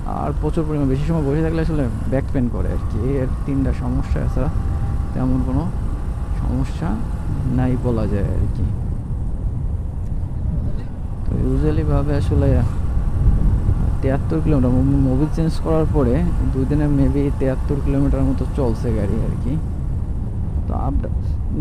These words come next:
দিয়ে আর কি এক দেড়শো কিলোমিটার হয়ে যাবে, আজকে এক দেড়শো কিলোমিটার আপনার কভার হয়ে যাবে আর কি, যেটা চলতেছে আর কি এই ব্যাপারে। তো একটা মোবিল চাইলে আপনি বারোশো, চোদ্দোশো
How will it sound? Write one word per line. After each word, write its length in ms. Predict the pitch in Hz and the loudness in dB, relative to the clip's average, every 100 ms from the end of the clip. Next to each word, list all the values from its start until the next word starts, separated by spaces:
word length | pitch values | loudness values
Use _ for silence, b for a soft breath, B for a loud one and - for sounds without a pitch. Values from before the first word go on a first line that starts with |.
| 139 | 0
দিয়ে 240 | 147 156 151 | 2 2 2
আর 140 | 139 | 0
কি 140 | 151 | 0
এক 140 | 147 131 | 0 0
দেড়শো 280 | 127 - 143 | -2 -2 -2
কিলোমিটার 440 | 139 135 127 123 | 0 0 0 -2
হয়ে 200 | 120 127 | 0 0
যাবে, 240 | 127 110 | 2 0
আজকে 420 | 120 - - 151 151 | 0 -2 0 0 0
এক 140 | 139 | 0
দেড়শো 320 | 139 131 147 143 | -2 -2 -2 -2
কিলোমিটার 360 | 139 135 131 127 | 0 0 0 -2
আপনার 260 | 131 123 120 | -2 -2 -2
কভার 300 | 120 120 127 | -2 0 0
হয়ে 180 | 131 - | 0 0
যাবে 220 | 113 101 | 0 -2
আর 120 | 95 104 | -2 -4
কি, 60 | 110 117 | -2 -2
যেটা 340 | - - - - - B B - - | 0 0 0 -2 -2 B B -4 0
চলতেছে 460 | 151 135 120 117 104 | 0 0 0 -2 -2
আর 120 | 101 110 | -2 0
কি 60 | |
এই 80 | 107 | 0
ব্যাপারে। 380 | 101 - 104 - - - - - - - - - - - - | -2 -2 -2 -2 -2 -4 -4 -4 -4 -2 0 0 0 0 0
তো 180 | - 139 | 0 0
একটা 160 | - | 0
মোবিল 320 | 151 156 170 | 2 2 2
চাইলে 380 | 175 156 - 156 | 2 2 4 4
আপনি 220 | 160 165 151 | 4 2 0
বারোশো, 440 | 139 139 135 - 143 - | 2 0 0 0 0 0
চোদ্দোশো 420 | - - 143 | 0 2 2